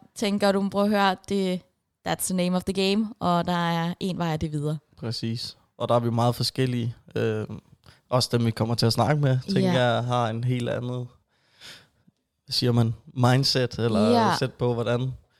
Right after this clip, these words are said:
Speaker 2: nogle er rigtig gode til at takle det ved at være glade, og så videre, <laughs> som dig.
Speaker 1: <laughs>
Speaker 2: Ikke? Øh,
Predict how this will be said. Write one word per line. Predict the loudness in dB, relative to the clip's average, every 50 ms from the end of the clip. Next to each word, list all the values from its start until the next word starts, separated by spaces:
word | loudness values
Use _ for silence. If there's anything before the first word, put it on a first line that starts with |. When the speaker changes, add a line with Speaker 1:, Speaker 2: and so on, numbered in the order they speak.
| _ _ _ _
Speaker 2:
nogle | -2 -2 0 2
er | 2
rigtig | 2 0 0 -2 -2
gode | 0 0 0 2
til | 2 2
at | 2 2 0 0 -2 -4 -6 -10 -14 -20 -20 -20 _ _ _ _ _ _ _ _ _ _ _ _ _ _ _ _ _ _ _ _ _ -4
takle | -2 -2 0 0 0 -2 -2
det | 0 0
ved | 0 0
at | 0
være | 0 -2 -4 -6 -8 -8 -10 -12 -6
glade, | 0 2 4 4 6 6 4 4 4 2 2
og | 0 0 -2 -4 -6 -8 -10 -12 -14 -18 _ _ -6
så | -2
videre, | 0 2 2 2 2 0 -2 0 0
<laughs> | 0 0 0 -2 -2 -2 -2 0 -2 -4 -6 -8 -8 -8 -10 -8
som | -6 -2 -2 0 2
dig. | 4 4 4 4 2 2 -2 0 4
Speaker 1:
<laughs> | 6 8 8 8 8 6 6 6 4 4 4 4 4 6 6 6 6
Speaker 2:
Ikke? | 6 4 2 -2 -2 0 2
Øh, | 2 4 4 2 2 0 0